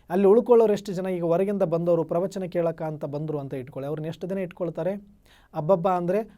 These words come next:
ಮೂರು ದಿನ, ಆರು ದಿನ, ಒಂದು ವಾರ ಇಟ್ಕೊಂಡು ಪ್ರಸಾದ ಹಾಕಿ ವಸತಿ ಕೊಟ್ಟು ಎಲ್ಲ ಕೇಳಿಸಿ "ನಡೀರಪ್ಪ ಮನೆಗೆ" ಅಂತ ಹೇಳ್ತಾರೆ. ಇಲ್ಲೇ ಉಳ್ಕೊಳ್ಳೋಕ್ಕಲ್ಲ ಮಠ ಇರೋದು, ಕೇಳೋದಕ್ಕೆ ಮತ್ತು ಹೋಗೋದಕ್ಕೆ ಅಂತ ಹೇಳ್ತಾರೆ.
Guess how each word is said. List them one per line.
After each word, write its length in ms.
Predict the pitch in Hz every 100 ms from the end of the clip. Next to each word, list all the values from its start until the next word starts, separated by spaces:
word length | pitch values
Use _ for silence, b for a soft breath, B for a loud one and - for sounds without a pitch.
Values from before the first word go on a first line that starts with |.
| -
ಮೂರು 300 | 165 202 180
ದಿನ, 140 | 160 156
ಆರು 400 | 147 160 180 160
ದಿನ, 100 | 156
ಒಂದು 260 | 147 143
ವಾರ 160 | 143 160
ಇಟ್ಕೊಂಡು 360 | 147 - 151 151
ಪ್ರಸಾದ 360 | 135 131 151
ಹಾಕಿ 300 | 143 139 165
ವಸತಿ 360 | 147 120 151 143
ಕೊಟ್ಟು 320 | 139 123 165
ಎಲ್ಲ 220 | 139 131
ಕೇಳಿಸಿ 400 | 131 143 135 147
"ನಡೀರಪ್ಪ 420 | 156 151 147 127
ಮನೆಗೆ" 320 | 127 127 123 123
ಅಂತ 260 | 120 123
ಹೇಳ್ತಾರೆ. 600 | 143 143 123 113 - _ _ _ _ b b 165
ಇಲ್ಲೇ 220 | 220 254
ಉಳ್ಕೊಳ್ಳೋಕ್ಕಲ್ಲ 680 | 220 220 214 202 208 247 233
ಮಠ 220 | 202 202
ಇರೋದು, 340 | 185 180 233
ಕೇಳೋದಕ್ಕೆ 540 | 240 202 202 185 180 226
ಮತ್ತು 260 | 196 -
ಹೋಗೋದಕ್ಕೆ 420 | 196 196 180 175
ಅಂತ 200 | 147 196
ಹೇಳ್ತಾರೆ. 440 | 190 151 143 139